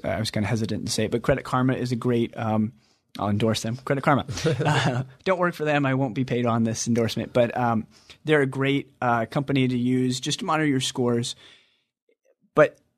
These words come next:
you know, the, the credit repair companies, they're, they're the ones that charge a lot of money, and a lot of times it's stuff that you can do yourself. Sometimes there, there are good companies out there, um, but really you can get your own credit reports for free. You can get three a year from each one, from each of the three bureaus.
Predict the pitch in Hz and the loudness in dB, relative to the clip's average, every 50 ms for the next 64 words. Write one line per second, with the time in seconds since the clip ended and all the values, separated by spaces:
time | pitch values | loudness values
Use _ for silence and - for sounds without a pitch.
0 | _ _ - 170 151 139 131 113 113 127 - 131 139 139 - - 180 175 165 117 | _ _ -4 -2 0 0 0 -2 -4 -10 -12 -8 -8 -8 0 4 4 4 4 2
1 | 139 127 131 - - 143 147 160 170 - - 202 - 190 190 190 185 180 180 - | 0 -2 -2 -2 0 2 2 2 2 0 -2 -2 0 0 0 2 2 0 0 -2
2 | - 147 131 - - _ - 139 143 156 - - 165 160 170 180 180 175 165 160 | -6 -10 -16 -18 -18 _ 0 0 0 0 0 -2 -2 -2 0 2 2 2 2 2
3 | 147 123 - - 143 139 135 131 123 117 113 110 120 123 123 127 127 131 135 135 | 0 -2 -4 -2 0 2 2 2 0 0 -2 0 0 2 2 2 2 2 2 2
4 | 143 143 143 - - 127 117 117 123 139 175 208 190 - 175 170 156 151 - - | 2 0 0 -2 -4 -4 -2 0 2 2 2 0 -2 -2 0 0 0 0 0 -4
5 | - - - 131 - - - - 127 131 - 123 120 117 117 110 107 101 98 - | -4 -2 -2 -2 -2 -4 -2 -2 -2 0 2 2 2 2 2 2 0 0 -2 -2
6 | - - 95 101 127 - - - - - - - 320 254 - 240 220 220 202 202 | -2 -2 -2 -2 -4 -6 -8 -8 -6 -4 0 0 0 0 0 0 2 2 0 0
7 | - 175 185 - 160 165 156 - - 131 143 147 139 139 - 131 131 127 - 131 | -2 -4 -4 -2 0 -2 -2 0 0 0 0 0 -2 -2 -4 -4 -4 -2 -2 -2
8 | 127 131 131 127 120 110 113 113 113 117 - 139 143 160 190 - _ - - _ | 0 2 2 2 2 2 2 0 0 -2 -2 -4 -4 -4 -4 -8 _ -20 -20 _
9 | _ _ - 131 131 123 123 127 123 123 - - 127 147 151 160 160 151 147 139 | _ _ -6 -2 0 2 2 2 0 -2 -4 -6 -4 -2 0 0 2 2 2 2
10 | 131 131 131 - _ _ _ _ _ _ _ - 143 147 139 - 143 135 135 139 | 2 0 -4 -14 _ _ _ _ _ _ _ -4 -2 -2 0 2 2 4 4 2
11 | - - 151 147 139 131 131 131 135 135 135 135 131 - - 139 135 - - 143 | 0 -2 -2 -2 0 2 2 2 2 0 0 -2 -6 -4 0 0 0 0 -2 -4
12 | 135 - 135 135 127 - - 143 139 - - - 139 131 123 127 127 131 127 120 | -2 2 2 2 2 0 -4 -4 -6 -4 -4 -2 -2 0 2 2 2 2 2 0
13 | - - 113 117 113 - - - - 123 120 123 127 127 127 123 123 120 120 120 | -2 -4 -2 -2 -4 -6 -8 -12 -6 -4 0 2 2 2 2 2 2 2 2 0
14 | 123 120 - 120 117 - 117 117 - - - - - - 127 123 123 123 123 123 | -2 -2 -2 -4 -2 -2 -2 -4 -4 -6 -8 -10 -12 -8 -2 0 0 2 0 0
15 | - - - - 123 120 - 120 123 127 - 123 120 123 120 - - 120 123 120 | -2 -6 -4 -2 -2 0 0 0 -2 0 -2 -4 -2 -2 -4 -4 -2 -2 -2 0
16 | 110 120 117 113 113 113 110 113 120 - | 2 2 2 2 0 0 0 -2 -2 -4